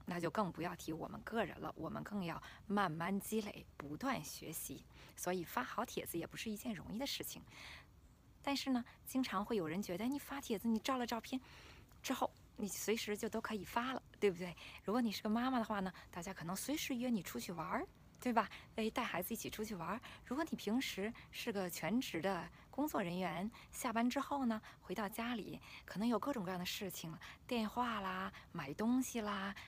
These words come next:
哎，忽然有人来访啦，等等等等。晚上，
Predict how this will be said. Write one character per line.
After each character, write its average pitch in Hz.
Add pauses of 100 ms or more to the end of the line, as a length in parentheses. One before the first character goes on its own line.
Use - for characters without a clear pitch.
哎， 233
忽 -
然 254
有 226
人 185
来 214
访 -
啦， 175 (320)
等 165
等 151
等 147
等。 - (1160)
晚 165
上， 214